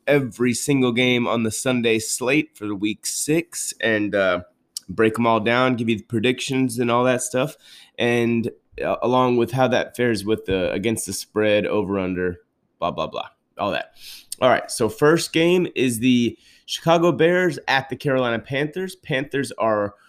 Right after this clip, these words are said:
one point favorites. Um, over under is forty-four and a half. So this is, um, surprisingly gonna be a really good game, or at least on paper it's shaping up to be, because my Carolina Panthers, who I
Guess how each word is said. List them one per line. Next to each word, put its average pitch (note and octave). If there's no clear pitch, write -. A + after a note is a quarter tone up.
one F3+
point -
favorites. A2+
Um, F2
over C3+
under B2+
is A2
forty-four B2
and G#2+
a G2
half. -
So A2
this G3
is, D#3+
um, G#2+
surprisingly B2+
gonna B2
be B2
a A#2
really B2+
good B2+
game, B2+
or G2+
at G#2+
least A#2
on G#2
paper A2+
it's F#2+
shaping G#2+
up A#2
to -
be, A2+
because A2
my C3
Carolina F3+
Panthers, A#2+
who C3
I A#2